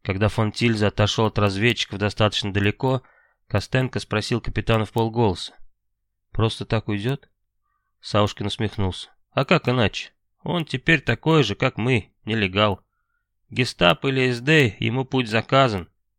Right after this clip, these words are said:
Теперь для него самое главное — тихо и незаметно добраться до берегов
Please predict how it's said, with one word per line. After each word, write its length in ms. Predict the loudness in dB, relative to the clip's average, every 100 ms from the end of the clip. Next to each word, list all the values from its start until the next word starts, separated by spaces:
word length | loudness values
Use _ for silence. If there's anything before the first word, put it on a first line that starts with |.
| _ _ _
Теперь 340 | -10 -2 -2
для 160 | 0 0
него 300 | 0 0 0
самое 340 | 0 0 0
главное — 440 | 2 2 4 2 -2
тихо 360 | -2 0 0 -2
и 60 | -4
незаметно 580 | 0 0 2 0 -2 -2
добраться 480 | 0 2 0 -2
до 80 | -4
берегов 460 | 0 0 2 0